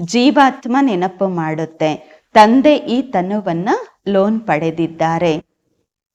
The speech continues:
ಅವರು ನಮಗೆ ಮಾರ್ಗ ತೋರಿಸುತ್ತಿದ್ದಾರೆ, ಹೇಗೆ ಬೇಹದ್ದಿನ ಆಸ್ತಿಯನ್ನು ಪಡೆಯಬಹುದೆಂದು.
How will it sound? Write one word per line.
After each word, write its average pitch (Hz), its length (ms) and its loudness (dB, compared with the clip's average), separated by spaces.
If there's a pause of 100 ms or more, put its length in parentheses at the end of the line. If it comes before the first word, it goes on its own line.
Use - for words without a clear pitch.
(200)
ಅವರು 214 340 6
ನಮಗೆ 175 800 0
ಮಾರ್ಗ 185 520 0
ತೋರಿಸುತ್ತಿದ್ದಾರೆ, 165 1300 -4 (500)
ಹೇಗೆ 254 440 6
ಬೇಹದ್ದಿನ 180 680 -4 (200)
ಆಸ್ತಿಯನ್ನು 175 680 -4
ಪಡೆಯಬಹುದೆಂದು. 160 1500 -4